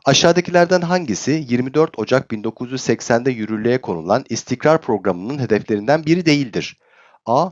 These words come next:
Mal darlıklarını gidermek, B. Piyasa ekonomisine işlerlik kazandırmak, C. Sendikal hakları genişletmek, D. İhracatı arttırarak dış ticaret açığını küçültmek, E. Enflasyonu azaltmak.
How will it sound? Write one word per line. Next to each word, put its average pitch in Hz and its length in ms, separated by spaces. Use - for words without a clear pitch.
Mal 143 320
darlıklarını 92 560
gidermek, 87 640
B. 151 220
Piyasa 147 340
ekonomisine 104 840
işlerlik 113 560
kazandırmak, 82 840
C. 165 220
Sendikal 131 520
hakları 110 380
genişletmek, 98 800
D. 135 320
İhracatı 117 720
arttırarak 101 760
dış 143 160
ticaret 117 460
açığını 92 360
küçültmek, - 640
E. 139 80
Enflasyonu 113 760
azaltmak. 78 600